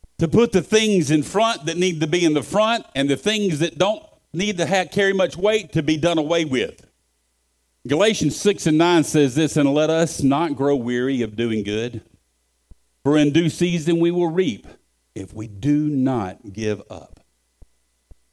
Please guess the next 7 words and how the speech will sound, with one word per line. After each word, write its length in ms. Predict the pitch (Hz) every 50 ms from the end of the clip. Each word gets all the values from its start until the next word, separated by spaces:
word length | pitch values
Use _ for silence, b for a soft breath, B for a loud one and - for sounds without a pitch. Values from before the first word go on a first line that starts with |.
| _ -
See, 160 | 143 127 - _ _ -
we 180 | 127 170 214
cannot 960 | 202 - - - - 208 202 190 175 175 185 208 208 170 135 127 - - - - - _ _ - - _
give 280 | 107 98 147 147 127 147
up. 240 | 160 123 82 - _
We 160 | 117 151 185
cannot 720 | 160 - - 170 156 151 160 185 196 180 151 127 117 -